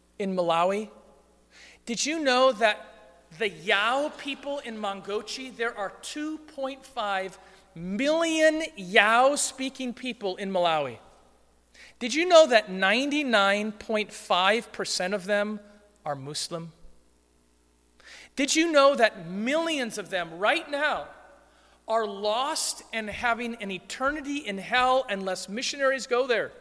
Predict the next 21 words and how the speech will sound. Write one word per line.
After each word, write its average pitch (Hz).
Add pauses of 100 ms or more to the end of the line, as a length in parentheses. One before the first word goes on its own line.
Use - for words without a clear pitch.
(1200)
We 247
don't 349
need 277
just 233
a 196
dozen 240
missionaries. 139 (240)
We 240
need 240
scores - (180)
of 202
missionaries 180 (520)
to 202
go 208
to 202
the 190
Mangochi, 170 (720)
the 170
Yao 170 (600)
in 170
Malawi. 139